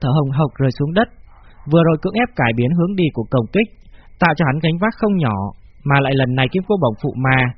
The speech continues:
bởi vì lúc trước tránh né phi thường công kích, dẫn đến thời gian tụ lực quá dài, chỉ một cái đã tiêu hao hết hai phần ba nguyên lực của Tôn Ngộ Không. Nếu như bây giờ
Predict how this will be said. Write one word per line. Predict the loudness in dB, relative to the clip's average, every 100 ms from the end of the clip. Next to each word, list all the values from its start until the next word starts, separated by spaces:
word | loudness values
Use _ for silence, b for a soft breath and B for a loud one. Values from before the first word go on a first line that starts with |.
| b b b b 0
bởi | 2 2
vì | 2
lúc | 0 0
trước | -2 0
tránh | -2
né | -2 -2
phi | -2 0
thường | 0 0
công | -4 0
kích, | -2 -4 -12 -20 -20 -20 -20 -20 -20 -20 -18 -6
dẫn | -4 -4 -4 0
đến | 0 0 -2
thời | 0 2
gian | 0 -2
tụ | -2
lực | -2 -2
quá | -4 -2
dài, | 0 0 -2 -6 b b b b -2
chỉ | 0
một | 2 2
cái | 0 -2
đã | 0
tiêu | 0
hao | 0 0
hết | -2 0
hai | 0 0
phần | -2 0
ba | 0 0
nguyên | 0 0
lực | -2 -4
của | -4
Tôn | -4
Ngộ | -4 -2
Không. | -2 -2 -4 -12 -20 -20 -20 -20 -20 -20 -20 -20 -20 -20 b b b
Nếu | 0 2
như | 2
bây | 2
giờ | 2